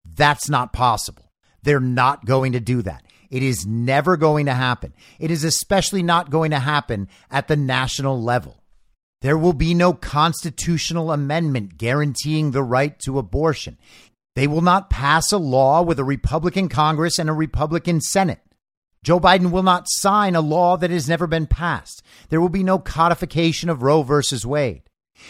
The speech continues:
If you are an insurrection voter, very afraid of extreme maga Republicans, well, that's not gonna work either. The country doesn't believe the insurrection narrative.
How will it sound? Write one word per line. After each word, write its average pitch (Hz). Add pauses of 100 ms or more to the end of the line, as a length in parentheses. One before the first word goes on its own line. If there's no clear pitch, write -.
If 127
you 165
are 160
an 147
insurrection 160
voter, 107 (240)
very 127
afraid 160
of 127
extreme 151
maga 139
Republicans, 139 (320)
well, 147 (240)
that's 156
not 165
gonna 151
work 143
either. 120 (360)
The 151
country 175
doesn't 156
believe 160
the 151
insurrection 156
narrative. 104